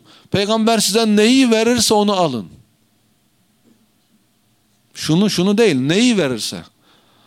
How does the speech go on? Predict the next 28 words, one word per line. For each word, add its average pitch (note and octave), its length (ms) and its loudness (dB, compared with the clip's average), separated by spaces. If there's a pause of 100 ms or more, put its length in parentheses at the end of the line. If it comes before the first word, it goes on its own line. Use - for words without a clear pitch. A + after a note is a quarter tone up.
(160)
"Ve F#3+ 100 0
ma B3 160 2
nehâkum A3+ 560 2
anhu G#3+ 280 6
fentehu." G3+ 600 0 (260)
Ve F#3+ 100 0
sizi G3+ 260 0
neyden A3 280 4
sakındırırsa A3 760 2
ondan A3 320 2
da A3+ 80 2
sakının, F3 500 -4
uzak F3 360 -2
durun. F#2 220 -12 (400)
Neden G#3 500 0
sakındırırsa. A#2+ 800 -6 (1300)
Kur'an A#3 280 2
Müslümanısın, G3+ 600 4
öyle C#4 240 4
mi? A#3+ 80 6
İşte G#3+ 200 2
Kur'an A3+ 400 0
böyle A#3+ 220 4
söylüyor B2+ 400 -4
işte. G#2 380 -8 (2750)
Peygamber C#3+ 440 -6
uy B3 280 2
diyor. B2+ 300 0